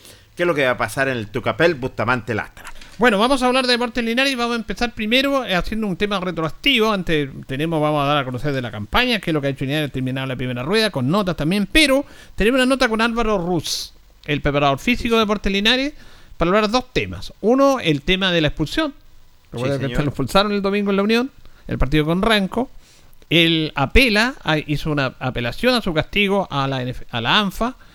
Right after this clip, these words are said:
Speaker 2: eh, redactó una carta con el apoyo de los dirigentes también, incluso había unos videos que él tenía. Y después, eh, situaciones físicas. ¿Y qué pasó con Alejandro Muñoz, el conejito? Porque él, eh, a los veinte, veinticinco minutos se contracturó.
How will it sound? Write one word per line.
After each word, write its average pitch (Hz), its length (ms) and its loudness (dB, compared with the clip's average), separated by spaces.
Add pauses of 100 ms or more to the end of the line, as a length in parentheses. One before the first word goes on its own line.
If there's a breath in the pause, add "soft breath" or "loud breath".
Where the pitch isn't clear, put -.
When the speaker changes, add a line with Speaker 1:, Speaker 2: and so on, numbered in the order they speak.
(140)
Speaker 2:
eh, - 80 -6
redactó 131 380 0
una 139 120 0
carta 202 300 2
con 170 100 0
el 139 60 0
apoyo 139 220 0
de - 0 -
los 131 160 -2
dirigentes 151 340 -6
también, 151 300 -2
incluso 147 340 -4 (240 loud breath)
había 143 320 0
unos 131 220 -2
videos 160 320 2
que 139 80 -4
él 123 80 -4
tenía. 127 400 -2 (440 loud breath)
Y 175 40 -2
después, 294 560 0
eh, 185 340 -2
situaciones 185 400 -6
físicas. 254 500 -4
¿Y 208 120 -6
qué 277 80 -2
pasó - 260 -2
con 254 380 -4
Alejandro 202 520 -2
Muñoz, 170 380 -2 (400 loud breath)
el 147 140 -4
conejito? 175 580 0 (1300)
Porque 180 480 4
él, 254 260 2
eh, 170 220 0
a 165 80 0
los 151 180 2
veinte, 262 260 0
veinticinco 214 440 -2
minutos 214 320 -4
se 180 100 -4
contracturó. 170 760 -6